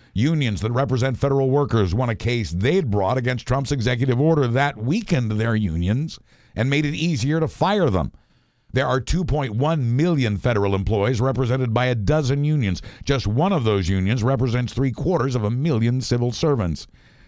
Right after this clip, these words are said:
The judge in this case struck down the Trump policy and ordered the administration to roll back whatever it set in motion to enact that policy. That's likely to cause chaos in a number of agencies where the new rules had already been put into effect.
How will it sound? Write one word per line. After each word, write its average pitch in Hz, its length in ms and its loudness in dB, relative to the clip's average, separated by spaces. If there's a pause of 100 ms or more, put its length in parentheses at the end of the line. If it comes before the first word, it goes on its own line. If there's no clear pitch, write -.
(220)
The 95 120 0
judge 139 280 0
in 143 80 0
this 135 160 -2
case 135 280 0
struck 147 380 -2
down 143 320 2
the 107 100 0
Trump 110 280 -2
policy 139 480 0 (200)
and 101 120 0
ordered 139 240 0
the 123 120 0
administration 135 640 0
to 110 60 2
roll 135 240 2
back 123 300 0 (100)
whatever 143 500 2
it 107 100 -4
set 127 220 0
in 110 120 0
motion 127 420 0 (140)
to 131 160 2
enact 120 320 0
that 87 180 0
policy. 76 560 -4 (920)
That's 82 180 -6
likely 120 300 0
to 110 80 0
cause 120 640 0
chaos 90 560 0
in 101 100 0
a 90 80 0
number 113 360 2
of 101 80 0
agencies 104 600 0 (440)
where 90 160 0
the 95 100 0
new 110 200 0
rules 101 400 0
had 90 160 0
already 95 420 0
been 82 180 -2
put 87 180 0
into 80 260 0
effect. - 460 -6